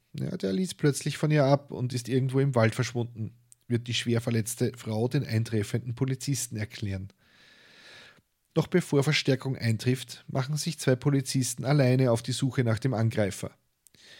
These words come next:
Die Suche sollte nicht lange dauern. Nach nicht einmal einer halben Stunde springt plötzlich ein Mann hinter einem Baum hervor. Er hat ein Stemmeisen gezückt und will auf einen Beamten losgehen.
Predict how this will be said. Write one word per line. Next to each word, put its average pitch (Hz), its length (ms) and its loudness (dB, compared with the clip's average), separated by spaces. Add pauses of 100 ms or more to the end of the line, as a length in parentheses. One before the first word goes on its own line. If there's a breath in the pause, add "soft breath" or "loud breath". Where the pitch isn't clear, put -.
(320 loud breath)
Die 147 60 0
Suche 151 580 0
sollte 135 340 2
nicht 135 200 0
lange 120 280 2
dauern. 80 420 -2 (720)
Nach 127 260 0
nicht 156 240 -2
einmal 139 240 4
einer 123 260 2
halben 147 300 2
Stunde 107 500 2
springt 143 540 -2
plötzlich 120 580 -2
ein 107 160 0
Mann 107 260 0
hinter 131 340 -2
einem 135 260 2
Baum 107 240 0
hervor. 95 340 -4 (840 loud breath)
Er 95 140 0
hat - 180 2
ein 117 160 2
Stemmeisen 123 720 2
gezückt 127 560 -2
und 123 220 -4
will 135 120 4
auf 135 140 0
einen 123 260 4
Beamten 110 440 0
losgehen. 107 580 -2